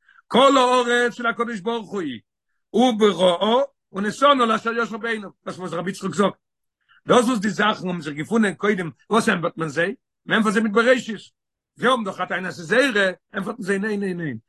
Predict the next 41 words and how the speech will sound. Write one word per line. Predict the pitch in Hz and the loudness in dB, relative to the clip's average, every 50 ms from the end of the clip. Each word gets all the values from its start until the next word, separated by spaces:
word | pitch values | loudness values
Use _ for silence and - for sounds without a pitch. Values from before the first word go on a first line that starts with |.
| _ _ - | _ _ 0
בראשית | 147 170 165 202 233 226 170 196 | 2 4 6 6 4 4 2 2
ברא | 190 196 214 202 | 0 2 2 2
אלוקים, | 208 190 - 196 196 | 0 0 0 0 2
ממך | 208 202 196 196 - | 2 2 0 0 2
הכל. | 208 208 202 - - 202 160 123 104 - _ _ _ _ _ _ - | 2 2 2 2 -2 -4 -4 -4 -6 -14 _ _ _ _ _ _ -6
דער | - 160 165 160 233 | -2 -2 0 2 4
אייבערשטער | 269 302 294 294 254 - - 233 | 2 2 2 0 -4 -8 -8 -8
האט | 214 208 | -8 -8
דאס | - 208 185 170 | -8 -8 -6 -4
געוואלט, | 226 254 220 202 220 196 226 226 214 | -4 -4 -4 -6 -8 -6 -6 -6 -6
דאס | 214 196 170 | -8 -10 -12
זאל | 185 180 160 151 - - | -12 -16 -16 -18 -10 -4
קומען | - 226 226 226 196 | 0 2 2 2 0
צו | - - 196 - | 0 -4 -4 0
אייך, | 185 226 294 320 415 240 - - _ _ _ _ - | 2 4 4 4 2 0 -8 -14 _ _ _ _ -8
מיר | 180 208 226 | -4 -4 -4
זאלן | 196 208 208 196 | -2 -4 -4 -6
עס | 185 - - | -8 -10 -8
צונעמען | - 196 185 185 180 165 | -8 -8 -6 -6 -8 -8
פון | - - 170 156 147 | -10 -10 -8 -6 -4
אייך. | 123 117 - _ _ _ - | -4 -6 -6 _ _ _ -4
מיר | 185 | 0
זענען | 160 190 208 | 0 2 2
נישט | 220 - - | 2 2 2
געליסטים. | 214 214 233 233 - - 139 110 - _ _ _ | 2 2 2 2 0 -2 -8 -10 -10 _ _ _
דער | - 196 190 - | -4 -2 0 0
האט | 202 - - | 0 -2 -2
תחילה | - - 302 311 277 | -2 0 2 4 4
האט | 254 - | 4 4
דאס | 233 208 185 | 2 -4 -8
דער | 214 202 | -6 -4
אייבערשטער | 240 247 233 175 220 220 214 214 - | -4 -4 -4 -6 -6 -6 -6 -6 -8
געגעבן, | 170 208 180 208 233 247 220 214 208 202 165 _ _ _ _ | -10 -10 -4 -4 -4 -2 -4 -6 -8 -10 -10 _ _ _ _
אויף | 202 190 - | -8 -4 -2
אייך, | 190 190 226 240 185 | 0 0 0 0 0
וואו | 196 202 | -2 -2
מיר | 196 208 202 | 0 0 -2
זאלן | 190 196 190 | -2 -2 -4
עס | 190 - | -6 -6
קענענצונעמען. | - 202 196 180 170 - - 165 123 104 101 98 _ _ _ _ _ _ _ _ _ _ _ _ _ _ _ _ _ _ _ _ _ _ _ _ _ - | -6 -6 -6 -6 -8 -12 -14 -14 -14 -14 -14 -18 _ _ _ _ _ _ _ _ _ _ _ _ _ _ _ _ _ _ _ _ _ _ _ _ _ -6
אה, | 165 | -6